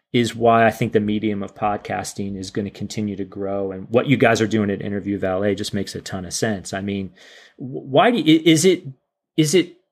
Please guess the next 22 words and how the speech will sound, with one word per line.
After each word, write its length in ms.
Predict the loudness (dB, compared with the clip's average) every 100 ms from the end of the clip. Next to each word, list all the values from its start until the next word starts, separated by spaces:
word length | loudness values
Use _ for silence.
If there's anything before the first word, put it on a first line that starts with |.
| _ _ _ _ -8
do 120 | -2
you 120 | 0 -2
think 320 | 2 2 4
the 100 | 2
reason 440 | 4 2 2 2
why 400 | 2 2 2 0 0
it 120 | 0
converts 460 | -2 -2 -2 -4
twenty-five 500 | -4 0 0 2 -2
times 280 | 0 -2 -2
better 340 | 0 2 4 2
is 100 | 0
because 240 | -4 -2
people 240 | -2 -2 -2
get 120 | -2
to 80 | -2
know 280 | 0 2 2
you? 280 | 4 4
Is 140 | 4 2
it, 140 | -6 -2
like, 280 | -2 -2 -2
the, 340 | 0 0 -2